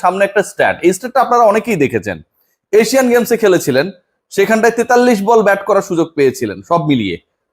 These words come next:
ছক্কা মেরেছিলেন একটা। এশিয়ান গেমসে কারা খেলে আপনারা সবাই জানেন, দুর্বল দুর্বল দলগুলো। টি টোয়েন্টি ওয়ার্ল্ড কাপ, সেখানটায় ছেচল্লিশ বল খেলার সুযোগ পেয়েছিলেন সবশেষ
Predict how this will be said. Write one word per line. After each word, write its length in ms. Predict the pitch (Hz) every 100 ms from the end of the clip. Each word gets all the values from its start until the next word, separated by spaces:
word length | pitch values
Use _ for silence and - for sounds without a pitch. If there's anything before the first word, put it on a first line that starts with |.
| _
ছক্কা 300 | - 185 185 233
মেরেছিলেন 380 | 233 233 226 175
একটা। 180 | 160 - 131
এশিয়ান 220 | 135 180
গেমসে 220 | 175 175 185
কারা 140 | 143 143
খেলে 140 | 156 139
আপনারা 180 | 120 120
সবাই 240 | 120 120 107
জানেন, 200 | 101 107
দুর্বল 260 | 139 131 120
দুর্বল 240 | 110 104 104
দলগুলো। 280 | 95 90 85 - _ _ _ _ _ -
টি 80 | 233 247
টোয়েন্টি 300 | 277 240 269
ওয়ার্ল্ড 240 | 220 226 247
কাপ, 160 | 185 - - _ _ _ _ _ _ _ _ -
সেখানটায় 680 | - 220 262 247 170 185 254 - _ _ _ _
ছেচল্লিশ 480 | 202 196 269 277 269 220
বল 100 | 254
খেলার 200 | 220 214 208
সুযোগ 200 | 175 165 -
পেয়েছিলেন 360 | 131 - 107 101
সবশেষ 280 | 165 160